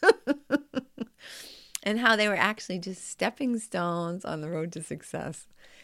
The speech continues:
And it's a success that you can have as well. And I hope that you're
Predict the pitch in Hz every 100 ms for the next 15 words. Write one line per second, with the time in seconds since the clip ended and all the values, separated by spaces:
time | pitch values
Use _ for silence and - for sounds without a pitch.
0 | - - 160 175 160 - 160 - 165 -
1 | - 160 160 165 - - 156 143 - 52
2 | - - - 71 - - - - - 135
3 | 131 131 147 - - - 127